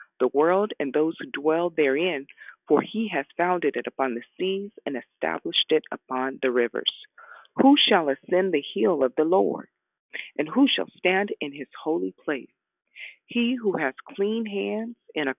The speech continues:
pure heart, who does not lift up his soul to what is false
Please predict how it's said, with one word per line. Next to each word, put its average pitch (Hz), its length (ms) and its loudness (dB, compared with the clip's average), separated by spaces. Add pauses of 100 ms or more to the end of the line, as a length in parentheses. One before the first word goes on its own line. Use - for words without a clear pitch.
(120)
pure 175 200 2
heart, 139 400 -4 (540)
who 160 80 2
does 139 200 -4
not 147 240 0
lift 180 280 -2
up 151 100 -6
his 131 100 -6 (120)
soul 170 300 0
to - 120 -6
what 135 180 0
is 117 80 -10 (200)
false 165 260 0